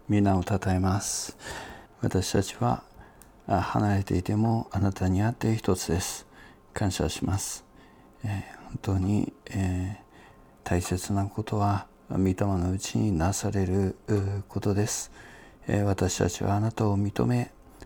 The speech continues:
あなたを求めます。えー、あなたの許しなしには何一つ起こらないことを私たちは知っています。あ、ですから感謝します。えー、こうした、あの、えー、いろいろな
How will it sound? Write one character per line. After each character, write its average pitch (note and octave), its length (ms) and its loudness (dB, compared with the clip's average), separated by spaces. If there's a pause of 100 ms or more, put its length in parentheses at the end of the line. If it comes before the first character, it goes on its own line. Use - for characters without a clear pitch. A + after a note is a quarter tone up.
あ - 80 -4
な F#2+ 100 2
た F#2 160 -2
を F2+ 60 0
求 F2+ 240 -2
め G2 100 0
ま F#2 180 -2
す。 - 240 -8 (540)
え - 80 0
ー、 - 140 0
あ G2 40 4
な G2 120 2
た - 100 -4
の F#2 260 4
許 G#2+ 100 2
し - 180 0
な G#2+ 100 4
し - 160 -2
に G2+ 80 4
は F#2 120 2
何 G2+ 220 2
一 G#2 260 -2
つ - 80 -2
起 G#2 140 4
こ - 120 0
ら G#2 100 2
な G2+ 160 0
い G2 60 -2
こ G2+ 160 -2
と B2 160 2
を A2+ 60 6
私 - 280 -2
た F2+ 100 0
ち - 140 -6
は - 100 0
知 - 140 -8
っ - 40 -14
て E2+ 100 -2
い D#2 60 -2
ま G2 120 -4
す。 - 240 -10 (540)
あ、 F#2 220 2
で F2 140 -2
す - 100 -6
か - 100 -6
ら G2+ 340 0
感 G2 200 0
謝 F#2 160 0
し - 160 -4
ま G2+ 140 2
す。 - 320 -6 (420)
え F2+ 220 -2
ー、 - 0 -
こ F2+ 120 -4
う E2 60 -2
し - 120 -8
た、 F2 320 -2 (100)
あ - 160 -6
の、 D#2 320 -6 (1300)
え E2+ 600 0
ー、 - 40 -2
い G2 40 0
ろ G2 100 8
い F2 60 6
ろ D#2+ 60 2
な E2+ 280 0